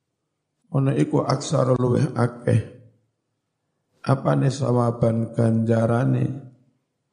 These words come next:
fil akhirati ing dalam akhir.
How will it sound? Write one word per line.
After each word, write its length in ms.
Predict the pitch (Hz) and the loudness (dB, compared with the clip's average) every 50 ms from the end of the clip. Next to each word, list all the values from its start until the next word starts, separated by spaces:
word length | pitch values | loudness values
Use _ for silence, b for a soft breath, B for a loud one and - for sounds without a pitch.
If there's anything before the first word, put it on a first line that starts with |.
| _ _ _ _ _ _ _ _ _ _ | _ _ _ _ _ _ _ _ _ _
fil 240 | - - - 127 135 | -2 2 2 2 2
akhirati 800 | 139 123 120 120 - - 143 131 123 113 110 - 131 127 123 - | 2 0 -2 -2 -2 -2 -2 0 2 2 2 0 -2 -4 -2 0
ing 160 | 131 123 120 | 0 0 0
dalam 320 | 117 117 117 117 120 117 - | 2 0 0 0 0 0 0
akhir. 400 | 120 120 120 139 123 123 117 | -2 -2 0 2 2 2 2